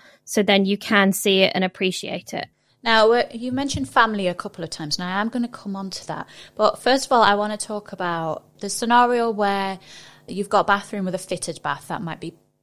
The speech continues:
Speaker 2: coming out, but that fitted bath has got the shower over the top of it, which is a common design scenario in the U K. What are the options for freestanding baths? Can you have a shower over it, or does it just not work?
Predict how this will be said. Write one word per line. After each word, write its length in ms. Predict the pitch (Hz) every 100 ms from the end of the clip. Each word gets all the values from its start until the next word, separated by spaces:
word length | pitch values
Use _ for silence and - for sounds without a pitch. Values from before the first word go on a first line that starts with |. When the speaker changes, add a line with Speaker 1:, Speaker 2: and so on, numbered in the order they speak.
| _
Speaker 2:
coming 320 | - 196 175 151
out, 240 | 127 - _ _
but 120 | 170
that 180 | 180 -
fitted 320 | 233 226 208
bath 220 | 175 165
has 120 | 170
got 160 | - 160
the 60 | 160
shower 460 | - 165 160 156
over 200 | 151 147
the 80 | 147
top 300 | - - -
of 100 | 92
it, 140 | - - _ _ - _
which 200 | 156 -
is 80 | 185
a 60 |
common 420 | 196 - 180 160 156
design 360 | 156 147 147
scenario 640 | 147 160 156 151 147 143
in 120 | 143 147
the 80 |
U 180 | 139 139
K. 400 | 139 190 - - - - - - _ _ 185 185
What 340 | 220 247 - -
are 160 | 214 214
the 140 | 196
options 640 | 180 - - 147 143 151 -
for 160 | 180
freestanding 680 | 165 - 170 170 170 151 151
baths? 240 | 151 143
Can 200 | - 254
you 140 | 254 254
have 140 | 240
a 40 | 233
shower 420 | - 233 240 247
over 360 | 247 240 254
it, 120 | 285 -
or 100 | 196
does 200 | 185 185
it 100 | 180
just 260 | 180 -
not 200 | 165 -
work? 420 | - - - _